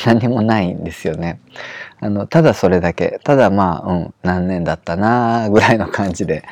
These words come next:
まあ、僕自身思ってるんですよね。で、そう、た-、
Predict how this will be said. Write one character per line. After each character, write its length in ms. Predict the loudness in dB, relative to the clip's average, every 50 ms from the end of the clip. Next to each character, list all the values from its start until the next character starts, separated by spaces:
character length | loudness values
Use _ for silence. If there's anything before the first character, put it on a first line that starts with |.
| -20 -18 -18 -18 -12 -2 2
ま 80 | 2
あ、 20 | 2
僕 220 | 2 2 0 -2 -2
自 140 | -2 -2 -2
身 120 | -2 -2
思 140 | 0 0 -2
っ 60 | -4
て 160 | _ -4 -4
る 120 | -4 -4 -4
ん 80 | -6
で 60 | -8 -10
す 120 | -10 -6
よ 80 | -4 -2
ね。 240 | -2 -2 -4 -6 _ _
で、 320 | -8 -2 0 0 0 0 -2 -10 -18 -18 -18 -18 -10
そ 180 | -4 -2 -2 -2
う、 240 | -2 -4 -10 -8 0
た-、 120 | 0 0